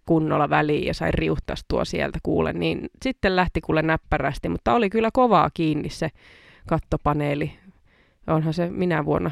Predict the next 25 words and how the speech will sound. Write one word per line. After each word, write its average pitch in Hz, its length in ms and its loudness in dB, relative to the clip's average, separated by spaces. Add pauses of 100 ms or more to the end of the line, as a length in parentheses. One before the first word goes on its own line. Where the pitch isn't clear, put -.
kaksikymmentäluvulla. 165 880 0 (760)
Em, 165 180 -6
oihan 160 400 4
se, 160 120 -2
voi 165 180 6
olla, 165 100 6
että 156 120 0
ne 165 60 2
on 156 120 4
laittanut 160 400 0
uusiksi, 160 460 0
mutta - 280 -6
on 151 120 -4
se 156 80 -6
sen 156 180 -4
verran 156 360 0 (240)
kamalan 160 440 0 (320)
<laughs> - 160 2
no 180 60 4
ei 156 120 2
se 165 120 -4
kamalan 156 320 2
näköinen 247 380 4
ole, 320 120 6
mutta 339 220 0